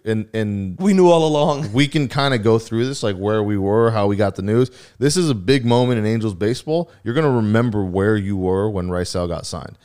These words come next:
Speaker 1: Uh, you know, me and Carl, we went to the Ducks game. We went to Ducks Kings at the crypto dot com arena.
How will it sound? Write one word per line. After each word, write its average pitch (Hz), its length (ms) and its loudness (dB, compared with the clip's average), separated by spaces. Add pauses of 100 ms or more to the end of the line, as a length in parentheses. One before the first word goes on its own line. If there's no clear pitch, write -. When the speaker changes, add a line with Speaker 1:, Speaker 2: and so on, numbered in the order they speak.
(320)
Speaker 1:
Uh, 85 380 -2 (840)
you 113 100 -2
know, 98 220 -2
me 113 140 2
and 107 80 -2
Carl, 120 300 2
we 104 220 0
went 101 380 0
to 107 200 0
the 95 140 -2
Ducks 101 320 0
game. 143 300 -4
We 98 340 -4
went 92 220 -4
to 98 80 -6
Ducks 95 320 -4
Kings 110 280 -4
at 92 140 -4
the 87 180 -4
crypto 98 300 -6
dot 92 220 -4
com 113 240 -6
arena. 143 240 -2